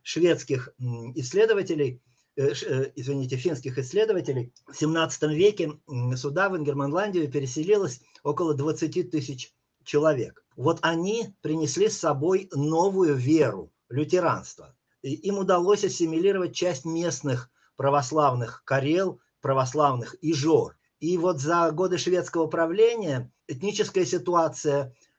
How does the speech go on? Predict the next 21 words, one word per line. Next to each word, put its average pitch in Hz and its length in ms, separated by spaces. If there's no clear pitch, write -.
э, 131 360
в 127 140
этих 156 240
краях 143 560
и 160 460
конфессиональная 151 760
ситуация 139 800
резко 143 440
изменились. 135 760
Э, 131 360
к - 60
началу 160 480
Северной 147 480
войны, 156 580
э, 147 60
около 160 440
семидесяти 180 500
трёх 160 260
процентов 143 540
всего 139 240
населения 131 680